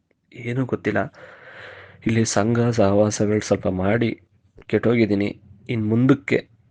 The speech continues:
ಯಾರ್ ಸಹವಾಸ ಬೇಡ ಅಣ್ಣ. ನಾನ್ ನೆಮ್ಮದಿಯಾಗಿ ಜೀವನ ಮಾಡ್ತೀನಿ. ನನ್ ಕಲೆ ಏನ್ ನಂಬ್ಕೊಂಬಂದೆ ಅದನ್ನೇ ನಂಬ್ಕೊಂಡು ಜೀವನ ಮಾಡ್ತೀನಿ. ದಯಮಾಡಿ ಒಂದ್ ಅವಕಾಶ ಕೊಡಿ. ನೀವ್ ಅವಕಾಶ ಕೊಟ್ರೆ ನಿಜವಾಗ್ಲೂ ಎಲ್ಲೋ ಒಂತ ಜೀವನ ಮಾಡ್ತೀನಿ.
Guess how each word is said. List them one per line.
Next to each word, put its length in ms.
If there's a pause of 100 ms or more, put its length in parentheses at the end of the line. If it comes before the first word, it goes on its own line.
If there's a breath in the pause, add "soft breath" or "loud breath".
(960)
ಯಾರ್ 300
ಸಹವಾಸ 380
ಬೇಡ 220
ಅಣ್ಣ. 120
ನಾನ್ 300
ನೆಮ್ಮದಿಯಾಗಿ 520
ಜೀವನ 260
ಮಾಡ್ತೀನಿ. 520
ನನ್ 180
ಕಲೆ 300
ಏನ್ 200
ನಂಬ್ಕೊಂಬಂದೆ 500
ಅದನ್ನೇ 300
ನಂಬ್ಕೊಂಡು 540
ಜೀವನ 160
ಮಾಡ್ತೀನಿ. 480 (1300 soft breath)
ದಯಮಾಡಿ 640 (1080)
ಒಂದ್ 180
ಅವಕಾಶ 400
ಕೊಡಿ. 360 (120)
ನೀವ್ 180
ಅವಕಾಶ 380
ಕೊಟ್ರೆ 340
ನಿಜವಾಗ್ಲೂ 500
ಎಲ್ಲೋ 220
ಒಂತ 140
ಜೀವನ 260
ಮಾಡ್ತೀನಿ. 460